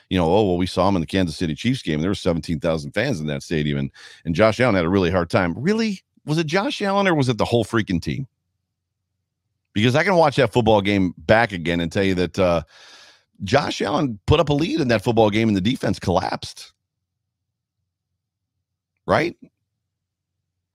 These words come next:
I mean, Pat Mahomes turned into Pat Mahomes in that football game. And then the pressing began. I don't think that was because of the fans. Did the fans play a part? Sure.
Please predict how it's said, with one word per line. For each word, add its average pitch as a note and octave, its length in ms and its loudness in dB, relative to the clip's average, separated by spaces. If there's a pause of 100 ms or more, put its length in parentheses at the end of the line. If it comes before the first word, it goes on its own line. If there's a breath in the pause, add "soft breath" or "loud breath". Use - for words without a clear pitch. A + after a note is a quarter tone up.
(260)
I F2 40 -6
mean, G#2 140 2
Pat D3 220 0
Mahomes C#3 400 4
turned C#3 180 0
into C3 140 2
Pat C3 200 2
Mahomes A#2 320 0
in C3 60 2
that G2+ 140 0
football D#2+ 260 -2
game. B1+ 240 -10 (1800)
And F#2+ 140 0
then A2+ 160 2
the G#2 80 -2
pressing B2+ 420 -2
began. C2 300 -10 (600)
I F#2 60 -2
don't A#2+ 80 2
think D3+ 120 0
that D#3 60 0
was C3 100 0
because A#2 260 -4
of A2 40 -4
the G2+ 60 -2
fans. A#2+ 360 0
Did G2 100 -4
the F#2+ 60 -2
fans A#2+ 220 0
play - 140 2
a G#2+ 60 2
part? B2+ 260 2
Sure. D#2+ 380 -4